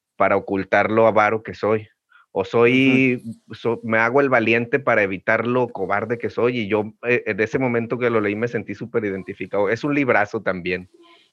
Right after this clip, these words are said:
Speaker 1: me sentí súper identificado
Speaker 2: Sí, sí,
Speaker 1: con
Speaker 2: sí.
Speaker 1: eso, ¿no? Este
Speaker 2: Oye, y, y a ver, y ahorita nada más para que no se nos vaya el hilo, ¿qué re-,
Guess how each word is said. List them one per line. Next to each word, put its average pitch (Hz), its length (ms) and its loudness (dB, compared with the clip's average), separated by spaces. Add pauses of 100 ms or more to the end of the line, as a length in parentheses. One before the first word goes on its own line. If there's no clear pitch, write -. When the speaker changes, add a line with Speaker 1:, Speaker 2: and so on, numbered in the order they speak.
Speaker 1:
me 101 100 -8
sentí 107 260 -8
súper 120 260 -4
identificado 107 500 0
Speaker 2:
Sí, 120 60 2
sí, 131 80 2
Speaker 1:
con 95 120 0
Speaker 2:
sí. 95 60 -6
Speaker 1:
eso, 98 220 -10
¿no? 101 220 -16 (1080)
Este 101 440 -8
Speaker 2:
Oye, 151 500 6 (160)
y, 156 340 6
y 147 40 8
a 151 100 6
ver, 156 200 4
y 156 40 10
ahorita 180 200 8
nada 196 100 6
más 160 80 -2
para 180 160 6
que - 80 -4
no 160 80 -2
se 175 60 -4
nos 160 140 0
vaya 160 160 4
el 156 100 0
hilo, 139 320 0 (1120)
¿qué 226 140 6
re-, 262 200 0